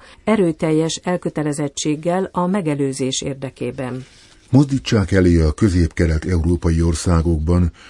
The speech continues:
Speaker 2: a Szentszék álláspontjának jobb megértését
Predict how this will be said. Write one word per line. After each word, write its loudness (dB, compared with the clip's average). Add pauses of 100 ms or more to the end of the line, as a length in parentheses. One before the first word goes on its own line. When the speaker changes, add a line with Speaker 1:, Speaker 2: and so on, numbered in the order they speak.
(140)
Speaker 2:
a -2
Szentszék 2
álláspontjának 2
jobb 4
megértését 0